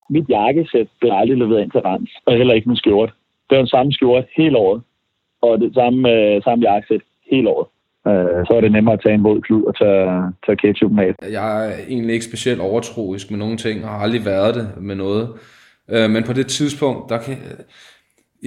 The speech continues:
Speaker 2: jeg, jeg fik det i den periode. Jeg kan også huske, at jeg spiste fuldstændig det samme til, øh,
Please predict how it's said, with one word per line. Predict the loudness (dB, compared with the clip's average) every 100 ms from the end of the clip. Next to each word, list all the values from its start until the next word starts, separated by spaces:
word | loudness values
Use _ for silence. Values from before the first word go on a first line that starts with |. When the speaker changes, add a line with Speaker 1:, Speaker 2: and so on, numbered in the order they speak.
| -8
Speaker 2:
jeg, | -4 -4
jeg | -6
fik | 0 2 2
det | -2
i | -4
den | -2 -4
periode. | -2 0 2 2 2
Jeg | 0
kan | -2
også | -2 -2
huske, | -2
at | -4
jeg |
spiste | -8 -6 -6 -8 -14 -10
fuldstændig | -2 -2 0 -2 -2 -6
det | -2
samme | -2 0 -2
til, | -4 0 0
øh, | 2 0 0 -2 -4